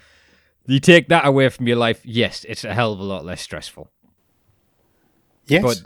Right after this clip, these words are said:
Speaker 1: so
Speaker 2: it
Speaker 1: the
Speaker 2: is.
Speaker 1: first time you see Nicodemus, he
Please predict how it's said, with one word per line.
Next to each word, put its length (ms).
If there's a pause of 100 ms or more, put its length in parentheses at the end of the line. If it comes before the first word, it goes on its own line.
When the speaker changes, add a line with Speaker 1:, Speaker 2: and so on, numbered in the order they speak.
(120)
Speaker 1:
so 140
Speaker 2:
it 60
Speaker 1:
the 80
Speaker 2:
is. 60
Speaker 1:
first 220
time 160
you 80
see 160
Nicodemus, 800 (920)
he 460